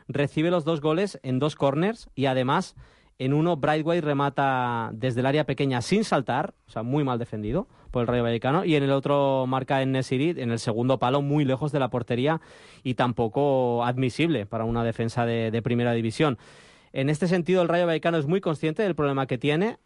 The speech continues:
eh, y sin ir más lejos, los cuatro jugadores que firma en el mercado de invierno, Alejandro Catena, que llega del Reus, U-, Uche Agbo, eh, Mario Suárez y Franco Di Santo, pasan del uno ochenta y cinco. Y no me parece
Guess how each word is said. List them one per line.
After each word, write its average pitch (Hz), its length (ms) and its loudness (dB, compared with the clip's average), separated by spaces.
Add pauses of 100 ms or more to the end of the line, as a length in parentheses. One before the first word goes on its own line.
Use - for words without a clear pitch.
eh, 127 500 -2
y 131 100 -2
sin 143 120 0
ir 139 120 2
más 151 180 0
lejos, 165 240 -2
los 143 160 -2
cuatro 151 340 0
jugadores 147 480 0
que 127 480 -2
firma 131 300 -2
en 131 80 0
el 127 60 0
mercado 127 280 0
de 123 60 0
invierno, 135 420 0 (360)
Alejandro 123 420 -4
Catena, 147 400 -2
que 113 180 -2
llega 113 220 -2
del 113 140 -2
Reus, 120 360 -2 (380)
U-, 131 240 -4
Uche 135 300 0
Agbo, 110 460 -2 (120)
eh, 117 320 -2
Mario 127 220 0
Suárez 127 440 0
y 110 60 -6
Franco 123 300 -2
Di 135 80 2
Santo, 139 540 -2
pasan 156 300 -2
del 135 120 -2
uno 156 140 -2
ochenta 139 280 -4
y 117 80 -4
cinco. 110 380 -4 (400)
Y 117 80 -8
no 123 80 -2
me 139 100 2
parece 143 600 0